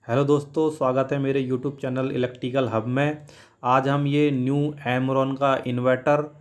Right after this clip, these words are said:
जो कि आठ सौ अस्सी वीए का है, इसको हम लगाएंगे। अगर आप घर पे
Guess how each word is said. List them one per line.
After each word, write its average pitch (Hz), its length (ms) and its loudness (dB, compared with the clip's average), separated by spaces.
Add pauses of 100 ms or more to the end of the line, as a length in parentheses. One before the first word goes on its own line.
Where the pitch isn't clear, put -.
(380)
जो 127 200 0
कि 147 260 -2
आठ 127 240 4
सौ 147 220 -4
अस्सी 143 580 -4
वीए 123 380 0
का 135 180 0
है, 147 420 0 (360)
इसको 135 340 -4
हम 139 320 0
लगाएंगे। 123 680 0
अगर 131 400 0
आप 127 360 2 (720)
घर 120 280 -4
पे 147 160 4